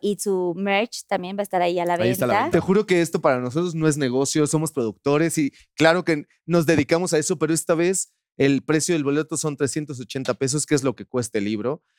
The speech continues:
Speaker 3: En realidad, tú vas a comprar tu boleto y llegando te lo canjean por un libro y por tu lugar para entrar a la lectura. El libro va a estar autografiado y queremos que todo mundo pueda tener esta historia, que es nuestra historia de vida real y que se puedan identificar y ayudar a muchos,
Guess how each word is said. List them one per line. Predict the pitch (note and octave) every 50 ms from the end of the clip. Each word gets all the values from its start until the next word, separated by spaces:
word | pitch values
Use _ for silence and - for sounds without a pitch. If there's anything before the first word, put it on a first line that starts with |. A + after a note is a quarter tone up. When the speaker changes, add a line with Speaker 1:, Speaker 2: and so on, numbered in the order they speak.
| _ _ _
Speaker 3:
En | C3 C3 B2+
realidad, | B2 A#2+ A#2+ B2 C3 C#3+ D3 -
tú | - D3+
vas | D#3 D#3 - D#3+
a | -
comprar | - C3 A#2+ D3 D3+ D3+ -
tu | F#3
boleto | D#3+ D#3 D3+ E3 F3 E3+ B3 B3+ B3
y | - D3 C3
llegando | B2 B2+ A2+ C3+ D#3 F3 G3 F#3+ F#3+ F#3
te | - D3+
lo | C#3 C3 A#2+ - _ _
canjean | - C3 B2+ B2+ - - D#3 E3+ F3+ F#3+ F#3+ F3+
por | D3 C#3 C#3
un | D3 D3+ D3+
libro | D#3+ E3 D3+ D#3 F#3+ F#3+
y | E3+
por | - B2+ A2+ G#2
tu | - - A#2+
lugar | A2+ A2+ G2+ A#2 - - C3+ -
para | C#3+ B2 A#2 G#2+ F#2+ - _ _ _ _
entrar | - A#2+ A#2 C3 B2 A#2+ A#2+
a | A#2+
la | A2+ G#2
lectura. | G#2 G#2 - - F3+ F#3 G3+
El | F#3 D3+
libro | C#3+ B2+ C3 B2
va | A#2
a | A2 -
estar | - A#2
autografiado | A2 G#2+ - A#2 A2+ A2+ A2 - D#3 D#3 E3 F#3+ G3+ F#3
y | D#3+
queremos | - D3+ D3+ D#3+ F3+ G3 -
que | - C#3+
todo | - - E3+ F#3
mundo | F#3 F#3 F#3+ F#3+ G3 G3+ G#3+ G#3 - _ _ _ _ _ _ _ _ _
pueda | _ E3+ F#3 G3 A3 A3
tener | - E3 D#3 D#3+ D#3+
esta | F#3 E3 - C#3+ C3
historia, | A#2 - - D3 C#3+ C#3+ E3 G3 G3
que | - D#3
es | C#3+ D3+
nuestra | E3 D#3 - - A#2+
historia | - - B2+ C3 C#3+ C#3
de | B2+ A2+
vida | A2 A#2 A2 C3+ B2+
real | A2 G#2 F#2 F2+ F2+ G#2+ D3+ F3 -
y | - A2+
que | - A2+
se | - -
puedan | - - B2 B2+ C3 B2+
identificar | A2 G#2 G2 - - - - _ - G#2 A2+ C#3+
y | D3
ayudar | B2+ G#2+ A#2 A2+ A#2+ B2+ C#3+
a | C#3+
muchos, | C3+ C3 C3 C#3 C3+ - - E2+ E2 F2 -